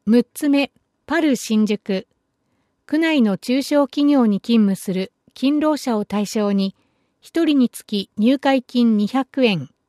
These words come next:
月額五百円で福利厚生サービスを提供。原則として従業員全員の入会が必要。問い合わせ、パル新宿。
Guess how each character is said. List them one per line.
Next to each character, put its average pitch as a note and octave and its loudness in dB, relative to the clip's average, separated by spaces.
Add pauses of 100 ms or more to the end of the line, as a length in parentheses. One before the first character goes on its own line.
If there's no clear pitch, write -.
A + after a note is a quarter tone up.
月 G#3+ -4
額 C4+ -2
五 G#3 -2
百 C4+ -4
円 B3 2
で F#3 -2 (320)
福 - -2
利 C#4 0
厚 B3+ 2
生 D4 -2
サ C#4+ 0
ー C4+ 2
ビ A3 0
ス - -4
を F3 0
提 F#3+ -4
供。 F3+ -4 (840)
原 G#3+ 2
則 - -8
と A3 -6
し - -12
て G3+ -2
従 G#3+ 2
業 C4+ 2
員 F#3+ 2
全 G#3+ 0
員 B3+ 4
の A#3+ 4
入 G#3+ 2
会 G#3 -2
が G3 0
必 - -8
要。 F3 -2 (1160)
問 C#4+ 2
い C#4+ 2
合 B3+ 0
わ B3+ -4
せ、 - -4 (340)
パ D4+ -2
ル C4 0
新 G#3+ -2
宿。 G3 -6